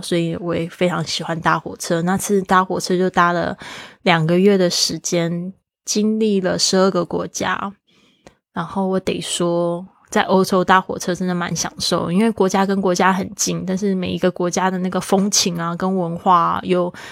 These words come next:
相差很大。比如说像我有一次印象蛮深刻的，就是从维也纳到这个 Slo-，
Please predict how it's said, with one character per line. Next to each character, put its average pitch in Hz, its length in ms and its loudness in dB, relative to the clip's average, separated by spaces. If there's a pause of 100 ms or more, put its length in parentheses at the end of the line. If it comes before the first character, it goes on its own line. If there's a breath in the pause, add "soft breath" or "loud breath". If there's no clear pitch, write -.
(180 loud breath)
相 190 260 2
差 190 200 2
很 175 200 -4 (100)
大。 - 340 -4
比 196 100 -2
如 208 80 2
说 247 160 2
像 226 340 2 (220)
我 190 80 0
有 180 140 4
一 180 40 2
次 208 140 -4
印 214 160 0
象 208 160 2
蛮 180 180 -2
深 185 220 -2
刻 190 200 -2
的， 180 60 -2
就 190 120 -4
是 190 120 -2 (280)
从 185 320 -4
维 196 120 4
也 202 140 4
纳 175 400 -2 (560 loud breath)
到 190 180 4
这 185 140 -4
个 175 180 -2
Slo-， 170 360 -2